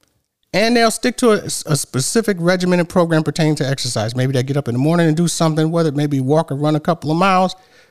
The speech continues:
They might go to the gym. They might just do some home exercise, working out, any of that type of stuff. They tend to do it and stick with it.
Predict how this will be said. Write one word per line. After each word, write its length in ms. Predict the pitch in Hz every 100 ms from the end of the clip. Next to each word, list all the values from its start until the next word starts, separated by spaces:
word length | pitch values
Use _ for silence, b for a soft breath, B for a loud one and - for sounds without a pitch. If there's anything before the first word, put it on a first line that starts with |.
| -
They 100 | 147
might 160 | 135
go 140 | 127 127
to 60 |
the 100 | 123
gym. 420 | 147 202 190 190 185 _ _ _ _
They 60 | 147
might 200 | 143 127
just 200 | 135 131
do 100 | 147
some 180 | 147 127
home 380 | - 190 202 -
exercise, 520 | 175 - - 180 165
working 240 | 175 170
out, 200 | 165 156 -
any 180 | 240
of 80 | 262
that 160 | 226 -
type 160 | 170
of 60 | 147
stuff. 260 | - 143 -
They 160 | 160
tend 280 | 156 - 220
to 100 | 185
do 180 | 151 196
it 60 | 175
and 100 | 147
stick 380 | - - 175
with 220 | 131 127
it. 120 | -